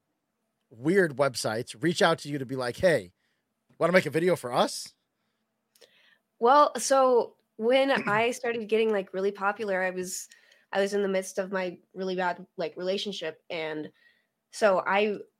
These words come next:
Speaker 2: I was not really on the sites, or I wasn't making it easy to reach out to me. So when I was up to, like,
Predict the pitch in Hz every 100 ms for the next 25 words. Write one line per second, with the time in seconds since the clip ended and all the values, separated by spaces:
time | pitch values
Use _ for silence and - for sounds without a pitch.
0 | 185 202 214 202 196 190 208 202 196 185
1 | 185 - _ _ _ _ _ _ _ _
2 | _ - 196 202 196 196 - _ _ _
3 | _ - 202 196 196 196 - 226 220 226
4 | 220 277 220 214 208 214 - 196 196 196
5 | 180 180 160 - 220 226 269 _ _ _
6 | _ - 208 196 - - 202 202 214 220
7 | - 214 208 208 214 185 151